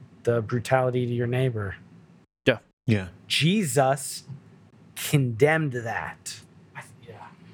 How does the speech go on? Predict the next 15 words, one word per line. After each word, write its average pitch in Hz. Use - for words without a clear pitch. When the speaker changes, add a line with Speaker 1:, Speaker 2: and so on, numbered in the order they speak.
Speaker 3:
And 143
I, 143
I 170
also 165
wanna 135
say, 101
just 104
as 107
a, 92
as 101
a -
s-, -
a 98
small 113
caveat, 87